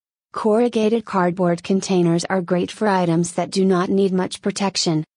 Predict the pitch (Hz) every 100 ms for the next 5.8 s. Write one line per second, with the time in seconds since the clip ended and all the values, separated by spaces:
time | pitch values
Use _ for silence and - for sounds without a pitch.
0 | _ _ - 190 214 240 240 220 202 196
1 | 202 190 196 233 - 196 190 202 190 180
2 | 190 - 190 175 - 196 - 202 202 -
3 | 175 170 - 185 175 196 180 170 180 208
4 | 202 214 202 180 170 - 170 - 175 -
5 | 180 180 196 185 175 160 151 -